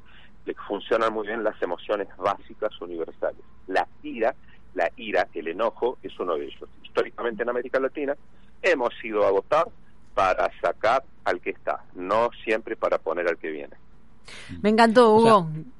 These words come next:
Speaker 2: Me encantó el, este resumen que hiciste final, porque me parece que fue la síntesis perfecta de, de lo que vimos y muchos habrán escuchado anoche.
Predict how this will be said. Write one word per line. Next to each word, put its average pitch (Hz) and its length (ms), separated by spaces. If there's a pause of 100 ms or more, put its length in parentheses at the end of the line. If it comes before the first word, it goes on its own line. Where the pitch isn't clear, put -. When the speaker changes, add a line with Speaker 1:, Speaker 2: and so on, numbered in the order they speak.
Speaker 2:
Me 175 180
encantó 208 580
el, 180 260
este 202 340
resumen 226 600
que 190 80
hiciste 196 420
final, 175 500
porque 175 280
me 156 120
parece 175 300
que 185 80
fue 185 180
la 170 120
síntesis 185 500
perfecta 170 640
de, 151 280
de 156 180
lo 151 120
que 147 140
vimos 190 480
y 165 80
muchos 151 340
habrán 147 380
escuchado 147 720 (420)
anoche. 131 600